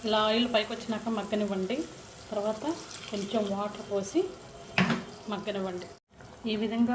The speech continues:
ఉడికేటప్పుడు మష్రూమ్స్ వేసుకోండి. స్లోగా కదుపుకోండి. ఫైవ్ మినిట్స్ ఉడకనివ్వండి.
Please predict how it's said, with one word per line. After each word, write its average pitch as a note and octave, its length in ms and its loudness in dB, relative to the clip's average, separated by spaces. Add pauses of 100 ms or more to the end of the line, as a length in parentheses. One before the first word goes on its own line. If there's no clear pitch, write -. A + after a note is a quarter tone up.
ఉడికేటప్పుడు G#3 560 0 (920)
మష్రూమ్స్ A#3+ 460 -2
వేసుకోండి. F3+ 480 -2 (1500)
స్లోగా G#3+ 400 2
కదుపుకోండి. F#3+ 600 2 (1120)
ఫైవ్ G3 220 0
మినిట్స్ G#3+ 280 0 (100)
ఉడకనివ్వండి. G3+ 640 -2